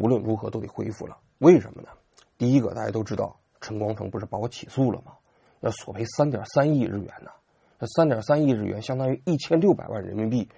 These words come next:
两百二十万美金呢。那如果他官司打赢了啊，我估计我们这些年挣的所有的钱加起来都不一定归还陈光诚的，那我得干呐。那万一陈光诚人打赢了呢，我也不能跑，我能跑到哪儿去啊？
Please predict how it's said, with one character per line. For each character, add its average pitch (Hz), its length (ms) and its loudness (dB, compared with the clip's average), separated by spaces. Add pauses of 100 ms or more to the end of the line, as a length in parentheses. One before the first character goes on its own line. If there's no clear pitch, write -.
(160)
两 156 260 2
百 147 100 6
二 196 220 4
十 113 120 -2
万 120 120 0
美 101 220 -8
金 101 220 -2
呢。 92 160 -8 (640)
那 170 140 8
如 160 200 6
果 117 140 4
他 123 100 0
官 160 200 4
司 156 80 -4
打 - 180 -8
赢 110 160 -12
了 131 140 4
啊， 110 300 -6 (280)
我 117 120 2
估 160 120 6
计 160 140 8
我 98 120 2
们 104 140 2
这 131 100 0
些 131 120 2
年 107 240 -2
挣 147 120 2
的 110 100 0
所 139 140 6
有 170 60 10
的 113 100 0
钱 95 260 -6
加 120 180 0
起 - 100 -6
来 104 240 -4 (160)
都 101 140 -6
不 110 140 0
一 104 40 2
定 104 180 0
归 101 120 -2
还 101 260 -2
陈 107 180 -10
光 101 160 -2
诚 - 220 -14
的， - 140 -14 (400)
那 123 160 2
我 104 160 4
得 123 80 -4
干 127 340 6
呐。 - 80 -20 (460)
那 120 100 2
万 123 220 6
一 120 80 2
陈 117 140 -4
光 113 120 2
诚 110 80 0
人 120 120 2
打 - 180 -4
赢 117 180 -12
了 127 80 -4
呢， 120 160 -6
我 131 80 0
也 147 60 2
不 151 80 0
能 185 100 6
跑， - 260 -6 (360)
我 120 100 4
能 160 100 8
跑 131 120 -6
到 147 80 4
哪 147 80 2
儿 - 120 -8
去 113 140 -4
啊？ 104 140 -6